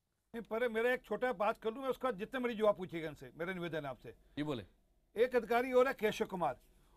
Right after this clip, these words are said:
Speaker 1: वो जल बोर्ड के चार सौ करोड़ के स्कैम में शीला दीक्षित के टाइम में इन्वॉल्व था। ये इनकी report कहती, मेरी नहीं, कपिल मिश्रा द्वारा लिखित report में है उसका नाम।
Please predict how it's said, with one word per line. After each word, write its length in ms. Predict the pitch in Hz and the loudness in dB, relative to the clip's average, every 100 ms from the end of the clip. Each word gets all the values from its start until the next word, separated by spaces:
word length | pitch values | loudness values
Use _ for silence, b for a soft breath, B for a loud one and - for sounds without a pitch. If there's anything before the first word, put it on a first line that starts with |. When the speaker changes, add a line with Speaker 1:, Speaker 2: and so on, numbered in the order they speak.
| b | b
Speaker 1:
वो 80 | 247 | 2
जल 320 | 143 175 196 | 2 0 0
बोर्ड 280 | 196 220 233 | 2 4 2
के 200 | - 254 | 2 0
चार 300 | 247 190 202 | 2 0 0
सौ 160 | - 233 | 2 0
करोड़ 240 | 214 214 | 0 0
के 160 | 247 233 | 2 2
स्कैम 260 | - 196 | 0 -2
में 100 | 226 | -2
शीला 280 | 220 208 214 | -6 -2 -2
दीक्षित 300 | 190 - 208 | -2 -4 0
के 80 | 220 | 0
टाइम 220 | 208 196 | 0 -4
में 80 | 208 | -4
इन्वॉल्व 300 | 190 190 190 | -2 -4 0
था। 60 | 226 | 0
ये 180 | 226 | 0
इनकी 360 | 240 208 - 247 | -2 -4 -4 -4
report 320 | 240 226 226 | 0 2 4
कहती, 240 | 233 226 196 | 2 2 -2
मेरी 240 | 180 226 | -4 -4
नहीं, 100 | 214 | -6
कपिल 280 | 185 - 214 | -4 -2 0
मिश्रा 280 | 202 214 208 | -2 -2 -2
द्वारा 220 | 208 226 | 0 -2
लिखित 280 | 196 208 185 | 0 0 0
report 240 | 190 196 | -4 -4
में 120 | 196 | -4
है 80 | 175 | -4
उसका 220 | 170 165 | -4 -4
नाम। 220 | 156 139 | -2 -4